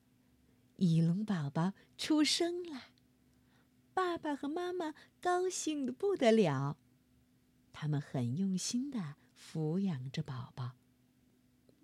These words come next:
爸爸给宝宝喂了好多好吃的东西。“多吃点儿吧，你要成为一只强壮的恐龙。”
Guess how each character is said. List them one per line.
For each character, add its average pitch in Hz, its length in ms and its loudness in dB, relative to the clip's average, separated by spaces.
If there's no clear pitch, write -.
爸 330 240 -2
爸 185 280 -4
给 185 140 4
宝 156 240 2
宝 165 160 2
喂 196 200 4
了 170 120 4
好 156 320 4
多 220 160 0
好 196 280 2
吃 - 320 2
的 156 120 2
东 156 280 2
西。 - 260 0
“多 170 160 8
吃 190 220 6
点 160 140 6
儿 120 40 -2
吧， 151 220 -2
你 196 100 6
要 190 140 10
成 196 220 4
为 254 100 6
一 233 120 6
只 233 140 2
强 202 460 2
壮 247 280 4
的 165 80 -2
恐 135 240 -2
龙。” 143 300 2